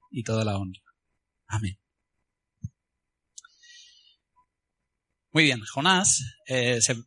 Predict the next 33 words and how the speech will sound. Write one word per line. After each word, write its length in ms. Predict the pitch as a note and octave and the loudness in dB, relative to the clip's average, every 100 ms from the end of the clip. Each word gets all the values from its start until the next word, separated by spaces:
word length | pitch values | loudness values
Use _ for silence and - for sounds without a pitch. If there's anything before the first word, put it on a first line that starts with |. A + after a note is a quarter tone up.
| _ | _
se 140 | - | -6
presenta 320 | A#2 A#2 D3 E3 | -2 -2 0 2
brevemente 680 | D#3+ C#3+ D3 D#3+ D3 C3+ | 2 2 0 -2 0 2
al 140 | B2 A#2+ | 2 0
principio, 640 | A#2+ - D3 C#3+ B2+ - _ | -4 -2 -2 0 -4 -6 _
en 160 | G#2+ A2 | -6 -2
el 140 | A2+ | 0
libro 280 | C3 B2+ A#2+ | 2 2 2
es 320 | B2 - - - | 4 2 0 -4
hijo 340 | A#2+ - A2+ | -6 -2 0
de 340 | A2 G#2 G2 - | 0 0 -2 -4
Amitai, 560 | G2+ G2+ C#3+ D#3+ D3+ - _ _ _ - - - _ _ | -6 0 2 2 -2 -8 _ _ _ -20 -20 -20 _ _
y 140 | C3 | 2
hay 280 | C#3 F3 F3 - | 4 4 2 0
otro 280 | E3 E3+ | 0 0
texto 420 | D#3 E3+ - D3 C#3+ | 0 0 0 0 -2
donde 580 | B2+ A#2 A2 A2 G2 - | 0 0 0 0 -4 -6
aparece 720 | A#2 A2 C#3 - A#2+ A#2+ - _ _ | -4 0 0 0 -2 -4 -10 _ _
el, 640 | A2+ G#2 G2+ G2 F#2 F2+ - B2 - _ _ _ - | -2 0 0 -4 -6 -10 -14 -20 -20 _ _ _ -4
Jonás, 400 | A#2 C3+ C3 A#2+ | 0 2 0 -2
este 200 | C3 A#2+ | -4 -4
profeta, 560 | A2+ - C#3+ A#2+ A#2 - | -6 -2 -2 -2 -8 -12
fue 140 | - | -6
un 80 | B2 | -2
profeta 460 | C3 B2 C#3 C#3+ C3 | -2 0 0 0 0
del 460 | B2+ A#2 A2 G#2+ G#2+ | 0 2 0 -2 0
reino 280 | C3 C#3 | 0 2
de 100 | C3 | 0
Israel, 520 | A2+ A2+ C3 D3+ D#3 - _ - | 0 0 0 0 -4 -12 _ -14
del 260 | A2 G#2+ | -8 -4
reino 260 | A#2+ B2 B2 | -2 0 2
del 200 | A2+ A2+ | 0 2
norte. 460 | D3 E3 C3+ D#3 | 2 2 -2 -6